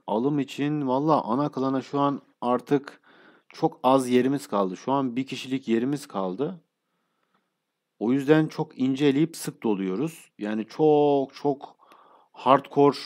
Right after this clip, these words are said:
bir oyuncu arıyoruz açıkçası. Evet, Raul'um durmuyor. Altı euro daha gönderiyor. Kanki, kesene bereket. Teşekkür ederim. Baş tacısın. <clears throat>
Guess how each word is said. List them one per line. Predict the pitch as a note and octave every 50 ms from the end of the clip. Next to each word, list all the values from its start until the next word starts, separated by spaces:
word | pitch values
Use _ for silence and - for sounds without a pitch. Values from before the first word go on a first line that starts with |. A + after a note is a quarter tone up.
| - - _
bir | B2 C3
oyuncu | B2+ B2+ B2+ B2+ B2+ B2 C3+ C#3
arıyoruz | B2 A2 A2 G#2+ G2 F#2 F#2+
açıkçası. | G2+ F#2 - F#2+ - - G2 F#2 - - F#2 F2 - _ _ _ _ _ _ _ _ _ _ _ _ _ _ _ _ _ _ _ _ _ _ _ _ _ _ _ _ _ _ _ - - - _ _ _ _
Evet, | - A#2 C3+ C3+ - G#2+ G2
Raul'um | G#2 A2+ B2 C3 C3 C#3+ D3 C#3+ B2+
durmuyor. | C3 D3 D3+ D3 D3 C#3 C#3 C#3+ C#3 - - - _ _ _ _ _ _ _
Altı | G2 G2+ A2 A#2+ A#2 - - E3+
euro | D#3+ D3 D3+ D3+
daha | D3+ D3+ D3+ D3+
gönderiyor. | C#3+ C#3+ C3+ C3+ C3 C3 B2 B2+ B2+ B2
Kanki, | - B2+ C3 C3+ C3 - C#3
kesene | - B2+ A#2+ - C3+ C#3 C#3+ C#3
bereket. | C#3 C3 B2+ - C3 B2 - -
Teşekkür | B2 A2 B2 B2+ B2 - - B2+
ederim. | C3 B2+ B2 A#2+ A#2 B2 B2 - _ _ _ _ _ _ _ _ _ _
Baş | - G2+ F#2+ F#2+ G#2 A2+ G#2+ - -
tacısın. | - C#3+ C#3 C#3 C3+ B2 A2 - A#2+ A#2+ B2+ C#3+ D3 _ _ _ _ _ _ _ _ _ _ _ _ _ _ _ _ _ _ _ _ _ _ _ _ _ _ _ _ _ _ _ _ _ _ - - _ _ _ _ _ _ _ _ _ _ _ _ -
<clears throat> | -